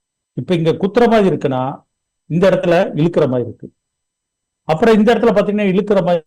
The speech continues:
இருக்கு, இன்னொரு இடத்துல குடையிற மாதிரி இருக்கு, இன்னொரு இடத்துல பார்த்தா உளைச்சலா இருக்கு. இந்த மாதிரி விதவிதமான character of the pain இருக்கு.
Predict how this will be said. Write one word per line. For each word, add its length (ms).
இருக்கு, 320
இன்னொரு 300
இடத்துல 280
குடையிற 500
மாதிரி 180
இருக்கு, 200
இன்னொரு 240
இடத்துல 260
பார்த்தா 200
உளைச்சலா 420
இருக்கு. 280
இந்த 200
மாதிரி 220
விதவிதமான 1080
character 300
of 160
the 80
pain 240
இருக்கு. 320